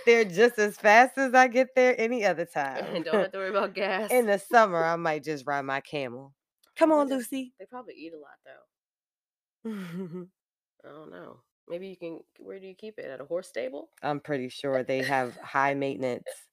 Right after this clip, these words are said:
Speaker 2: <laughs> Probably.
Speaker 1: <laughs>
Speaker 2: We probably can't afford one.
Speaker 1: <laughs> No,
Speaker 2: I'm sure we
Speaker 1: I'm
Speaker 2: can't
Speaker 1: sure
Speaker 2: afford a
Speaker 1: I
Speaker 2: camel.
Speaker 1: can't.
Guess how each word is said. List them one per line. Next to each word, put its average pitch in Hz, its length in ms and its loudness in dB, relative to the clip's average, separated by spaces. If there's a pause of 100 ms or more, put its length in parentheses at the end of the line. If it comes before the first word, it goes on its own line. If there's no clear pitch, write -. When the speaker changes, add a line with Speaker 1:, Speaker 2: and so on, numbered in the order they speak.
Speaker 2:
<laughs> 339 320 8 (460)
Probably. 160 840 -2
Speaker 1:
<laughs> 220 40 -12
Speaker 2:
We 214 340 2
probably 202 340 8
can't 185 260 0
afford 170 360 -4
one. 139 240 0 (220)
Speaker 1:
<laughs> - 80 0
No, 190 420 10
Speaker 2:
I'm 170 40 -4
sure 220 240 2
we 190 120 -2
Speaker 1:
I'm 190 80 4
Speaker 2:
can't 180 180 4
Speaker 1:
sure 302 160 6
Speaker 2:
afford 226 140 12
a 196 60 10
Speaker 1:
I 202 40 8
Speaker 2:
camel. 196 480 4
Speaker 1:
can't. 311 160 4